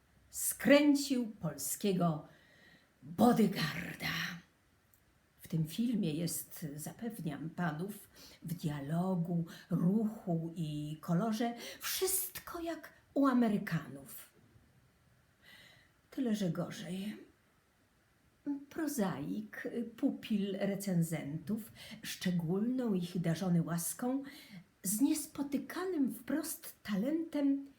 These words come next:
pisze nowelę a la Chłasko.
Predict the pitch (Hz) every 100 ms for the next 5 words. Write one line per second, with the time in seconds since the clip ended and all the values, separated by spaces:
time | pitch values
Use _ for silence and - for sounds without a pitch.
0 | _ _ _ _ _ _ - 508 - 370
1 | 285 262 196 151 139 151 175 170 - _
2 | _ _ _ _ _ - 240 190 - 185
3 | - - - - - -